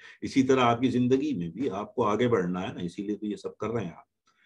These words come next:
तो आप र-, अपने आप को स्टॉप नहीं करेंगे, बल्कि अल्टरनेट राउट्स की तलाश में रहेंगे, कंटिन्यूअली एडजस्ट करेंगे, कहीं स्लो हो जाएंगे, कहीं तेज हो जाएगी ट्रैफिक, कहीं स्लो हो जाएगी,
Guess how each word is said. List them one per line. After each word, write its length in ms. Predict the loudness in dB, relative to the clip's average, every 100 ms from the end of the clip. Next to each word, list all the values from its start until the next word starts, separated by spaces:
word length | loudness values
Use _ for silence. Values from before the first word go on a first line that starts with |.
| _ -12
तो 160 | -8 0
आप 240 | 4 4 2
र-, 300 | 0 -2 -6
अपने 200 | 0 2
आप 220 | 2 4
को 260 | 4 4 -6 -20
स्टॉप 400 | -4 0 0 0
नहीं 240 | -4 -4
करेंगे, 460 | -6 -6 -8 -10 -12 _ _
बल्कि 500 | -8 -6 -4 -4 -6 _ _
अल्टरनेट 560 | -2 0 0 2 0 0
राउट्स 340 | 0 0 -2
की 120 | -10 -6
तलाश 380 | -4 -4 -6
में 100 | -8
रहेंगे, 300 | -6 -6 -8
कंटिन्यूअली 600 | -6 -8 -8 -10 -10 -8 -8
एडजस्ट 400 | -8 -6 -6 -4
करेंगे, 340 | -6 -4 -8
कहीं 220 | -10 -10
स्लो 240 | -10 -4 -2
हो 140 | 0
जाएंगे, 400 | -2 -6 -8 -10
कहीं 580 | -10 -18 _ -8 -8 -10
तेज 320 | _ -2 2
हो 80 | 2
जाएगी 320 | 2 -2 -4
ट्रैफिक, 520 | -6 -4 -2 -4 -6
कहीं 120 | -10 -18
स्लो 260 | -8 -2 0
हो 120 | 0
जाएगी, 400 | -2 -4 -6